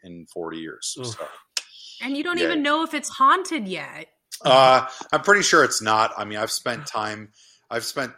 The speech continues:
Speaker 1: we had a breaker trip and I had to go down to the basement in the middle of the night. So I'm, I'm pretty
Speaker 3: Mm.
Speaker 1: sure. And I've been up in the middle of the night. My, my wife sleeps here by herself when I work overnight. So if it was haunted, we would know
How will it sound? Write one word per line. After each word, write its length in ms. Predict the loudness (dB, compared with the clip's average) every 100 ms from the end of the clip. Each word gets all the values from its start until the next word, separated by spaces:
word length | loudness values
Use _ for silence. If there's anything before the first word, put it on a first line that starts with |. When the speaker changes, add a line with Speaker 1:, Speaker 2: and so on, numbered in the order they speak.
| -8 -6
Speaker 1:
we 120 | -4
had 140 | -4 -4
a 20 |
breaker 480 | -6 -6 -6 -8 -12
trip 320 | -8 -8 -8
and 80 | -10
I 40 |
had 80 | -12
to 40 |
go 120 | -10 -10
down 180 | -10
to 60 | -10
the 100 | -12
basement 420 | -10 -10 -10 -14
in 60 | -18
the 80 | -12
middle 220 | -10 -10
of 40 |
the 60 | -10
night. 360 | -10 -10 -10 -12
So 880 | -12 -10 -8 -8 -6 -8 -8 -10 -14 _ _ _ _
I'm, 280 | -12 -10 -10 -8
I'm 120 | -8 -4
pretty 160 | -4 -4
Speaker 3:
Mm. 40 |
Speaker 1:
sure. 680 | -6 -2 0 0 -2 -4 -10 _ _ -8
And 120 | -4
I've 200 | -4 -4
been 160 | -4
up 240 | -2 -2 -4
in 120 | -12
the 80 | -12
middle 280 | -10 -8 -6
of 120 | -8
the 80 | -8
night. 160 | -10
My, 240 | -8 -8 -8
my 160 | -6 -4
wife 220 | -2 -2 -4
sleeps 360 | -8 -8 -10
here 120 | -12
by 120 | -8 -8
herself 480 | -8 -10 -8 -8 -8
when 120 | -14
I 80 | -12
work 240 | -10 -12 -10
overnight. 540 | -12 -12 -12 -12 -8
So 480 | -8 -8 -10 -10 -16 _ -20 _ -8
if 160 | -6 -4
it 140 | -4
was 120 | -4
haunted, 420 | -6 -6 -6 -12 -10
we 140 | -10
would 200 | -10 -12
know 360 | -12 -14 -14